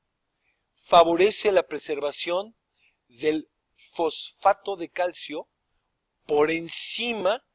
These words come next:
del carbonato de calcio. Ahora, ¿de qué están hechos los peces,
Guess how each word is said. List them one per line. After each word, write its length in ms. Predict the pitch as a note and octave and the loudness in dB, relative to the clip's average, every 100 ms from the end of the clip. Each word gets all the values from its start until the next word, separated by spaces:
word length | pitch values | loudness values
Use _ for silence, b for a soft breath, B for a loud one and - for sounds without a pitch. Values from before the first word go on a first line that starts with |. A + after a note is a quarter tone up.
| _ _ _ | _ _ _
del 420 | B2 D#3 D3 - | -6 -6 -6 -8
carbonato 760 | - D3+ C#3 C#3 C#3+ D#3+ - D#3+ | -2 0 -2 -10 -12 -14 -14 -14
de 140 | D3 | -14
calcio. 540 | - F3 F3 - - A#2+ _ _ _ _ _ _ _ _ _ _ _ _ _ _ | -10 -6 -6 -10 -18 _ _ _ _ _ _ _ _ _ _ _ _ _ _ _
Ahora, 300 | C3 C3 A2+ _ _ _ _ _ _ _ | -10 -10 -12 _ _ _ _ _ _ _
¿de 140 | D3 | -6
qué 160 | D3+ A3 | -2 -2
están 280 | A3+ A3+ G#3+ | -2 -2 -4
hechos 260 | G#3+ G#3 | -4 -4
los 220 | F3+ D#3 - | -4 -6 -6
peces, 720 | F#3+ G3 - C3 - - | -4 -2 -4 -6 -8 -10